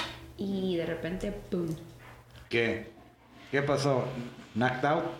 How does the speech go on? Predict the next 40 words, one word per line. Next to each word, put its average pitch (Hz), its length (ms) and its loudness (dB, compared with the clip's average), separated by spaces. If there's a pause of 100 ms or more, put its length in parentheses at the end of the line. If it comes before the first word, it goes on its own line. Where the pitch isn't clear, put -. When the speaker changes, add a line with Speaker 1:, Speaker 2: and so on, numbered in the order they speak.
(160)
Speaker 1:
Ajá. 220 540 0 (120)
<laughs> - 60 -8 (560)
Sí. 208 340 -2 (420)
Y 202 200 -2
yo 202 500 0
ya 214 120 -2
tenía 220 240 -2
veintiocho. 220 640 -2 (320)
Ajá, 220 300 -4
entonces 214 320 -4
yo 202 80 2
dije, 240 180 0 (260)
"No, 349 460 0
¿qué 269 120 -6
voy - 160 -2
a - 80 -4 (400)
hacer?". 339 420 -2 (540)
Este, 170 760 0
yo 208 200 2
sufrí, 220 440 0
lloré 185 500 2
y - 20 0
dije, 202 240 -2
"No, 185 240 -2 (180)
no". 165 560 -4
Speaker 2:
A 90 60 0
ver, 120 260 2
por 113 260 4
venirse 107 280 0
adentro. 143 520 2 (500)
Speaker 1:
<laughs> - 680 -2
Speaker 2:
Siente 120 280 2
más 131 180 4
rico 135 360 2
y - 20 2
la 120 160 2
chingada, 113 400 0
pero 87 220 -2
ahí 90 100 -2
está. 139 320 -4